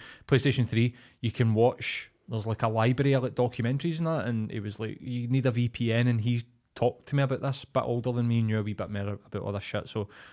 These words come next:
was like, "Fuck it," did it all. I watched a documentary about blockchain, blockchains where cryptocurrencies are stored, it's, like, unhackable,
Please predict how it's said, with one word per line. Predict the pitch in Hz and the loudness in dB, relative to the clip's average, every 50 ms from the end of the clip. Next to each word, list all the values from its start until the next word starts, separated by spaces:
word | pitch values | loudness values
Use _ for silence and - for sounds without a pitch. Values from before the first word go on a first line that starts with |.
| - _ _ _ | -20 _ _ _
was | - - | -18 -16
like, | - - | -16 -16
"Fuck | - - 107 104 - - | -8 -6 -6 -6 -2 -2
it," | 117 107 - _ | -2 -2 -2 _
did | - 110 101 123 | -4 -2 -2 0
it | |
all. | 117 - 113 113 107 - _ _ _ _ - - - | 0 2 2 0 0 -2 _ _ _ _ -20 -8 -4
I | 113 | -2
watched | 107 110 123 117 - - | 0 2 0 0 0 -2
a | 123 | -2
documentary | - 123 110 - - 110 110 110 107 - 107 | 0 -2 -2 -2 -2 -2 -2 -2 -2 -2 -4
about | 95 110 - - | -4 -6 -8 -8
blockchain, | 110 110 117 127 - - 143 135 139 135 135 - _ _ - - - _ _ _ - | -6 -4 -4 -4 -4 -2 0 2 2 0 -2 -4 _ _ -20 -20 -20 _ _ _ -8
blockchains | 113 113 110 - - 117 113 110 110 104 104 101 - - - _ _ _ _ _ _ _ _ _ _ _ _ | -6 -6 -6 -4 -4 -2 -2 0 0 -2 -4 -6 -8 -12 -16 _ _ _ _ _ _ _ _ _ _ _ _
where | - 107 104 104 101 | -2 0 2 2 2
cryptocurrencies | - - - 151 147 - - 151 - - 143 143 151 139 - 143 139 123 123 | 0 0 0 -2 0 0 -2 -2 0 2 2 2 2 2 2 2 2 2 2
are | 117 101 | 0 -2
stored, | - - - - - 113 127 131 123 127 | -4 -8 -6 -2 0 2 2 2 2 -2
it's, | 120 - 117 - - 117 | -6 -10 -10 -10 -8 -6
like, | 113 110 110 - _ - - | -6 -6 -8 -10 _ -6 -2
unhackable, | 131 123 123 120 120 117 110 104 101 - _ _ _ _ _ _ _ _ _ - - - - - 120 117 113 - - 117 127 120 107 | 0 2 4 4 4 2 2 0 -2 -6 _ _ _ _ _ _ _ _ _ -18 -14 -10 -2 0 2 2 2 2 0 0 0 -2 -2